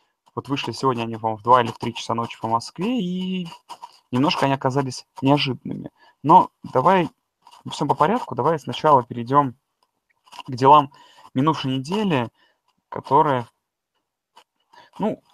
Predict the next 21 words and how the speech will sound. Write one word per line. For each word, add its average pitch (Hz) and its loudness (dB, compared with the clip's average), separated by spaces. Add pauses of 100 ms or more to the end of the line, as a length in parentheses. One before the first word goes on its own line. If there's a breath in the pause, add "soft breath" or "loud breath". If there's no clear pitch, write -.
я 156 -2
не 196 -2
сказал 208 0
бы, - -4
что - 0
она 131 2
была 127 6
какая-то 117 -4
соу-соу, 135 -4
но 139 -2 (800 soft breath)
была 170 2
добротная 175 4
неделя 175 -6
в - -10
фут-, - -14
с - -16
колледж - -2
футбола, 151 2
но, 175 2
наверное, 180 -4
могло 143 0